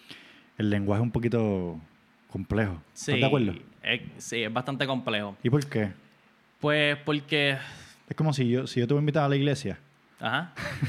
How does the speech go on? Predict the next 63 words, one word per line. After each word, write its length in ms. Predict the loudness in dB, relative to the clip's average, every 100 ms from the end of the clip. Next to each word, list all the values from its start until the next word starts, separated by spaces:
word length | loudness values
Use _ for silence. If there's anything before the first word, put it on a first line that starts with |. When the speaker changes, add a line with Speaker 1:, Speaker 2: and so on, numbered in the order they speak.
| -6
Speaker 1:
<laughs> 480 | -4 -4 -2 -6 -4
yo 180 | 0 0
no 60 |
te 100 | 0
puedo 140 | 0 0
explicar 420 | 0 0 2 2
el 140 | 2
proceso 420 | 2 0 2 2
de 120 | 2 4
cómo 600 | 2 4 4 2 0 -6 -18 _
los 200 | -2 0
católicos 680 | 0 0 0 0 0 0 -2 -10 -20 -20
consagran 640 | -2 -2 2 2 4 4 4
la 280 | 2 2 2
hostia. 480 | 0 -2 -2 -2 -6 -20 _
O 20 |
sea, 100 | -2
yo 60 | 2
no 40 | 2
te 60 |
puedo 60 | 2
explicar 240 | 2 2
eso, 140 | 2 -2
te 80 |
tengo 200 | 2 4
que 80 | 6
Speaker 2:
Ajá. 40 | 4
Speaker 1:
explicarle 460 | 4 4 6 4 4 2
<laughs> 100 | 2
de 140 | 0 -2 -8 -14 -4
que 80 |
la 80 | 0
va 60 | 2
a 40 |
pasar 240 | 0 -2 -4
bien, 280 | -4 -6 -4
qué 100 | -6
sé 160 | -8 -10
yo, 120 | -4
Speaker 2:
Pues 120 | -4
Speaker 1:
no 60 | 0
Speaker 2:
pa-, 180 | 0 0
Speaker 1:
sé. 60 | -2
Speaker 2:
pasa, 260 | 0 0
pasa 200 | -2 -2
mucho. 360 | -4 -4 -4 -6
Este, 800 | -8 -8 -2 0 0 -4 -8 -12 -18 -20 -18
dentro 340 | -6 -4 -2 -2
de 60 |
lo 60 | -2
que 40 |
son 120 | -4 -8
nutricionistas 440 | -8 -8 -6 -6
también, 400 | -4 -4 -4 -6
como 180 | -8 -6
que 80 | -4
quieren 460 | -4 -6 -8 -10 -6
a 80 | -6
veces 240 | -6 -6
irse 220 | -8 -6
en 80 | -6
el 160 | -6 -8
top, 180 | -12